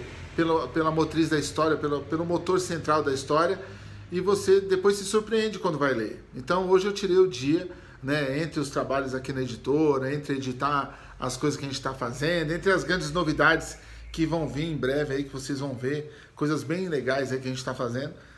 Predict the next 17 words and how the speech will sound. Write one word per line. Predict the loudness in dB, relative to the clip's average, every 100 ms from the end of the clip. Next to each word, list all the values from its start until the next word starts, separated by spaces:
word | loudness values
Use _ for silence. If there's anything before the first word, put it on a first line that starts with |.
| -8
né? | -4 -4 -6 -16 -20 -2
Do | 4 6
nada | 6 4 4 2
eu | 0
falei, | 2 2
"Meu, | 4
eu | 2
vou | 2
pegar | 2 2
essa | 2 4
obra | 4 4 0
aqui | 0
e | 2
vou | 2
ler", | 4 2 0 -10 -20 -6
porque | -2 0
afinal | 0 0 2 4 4 0 -8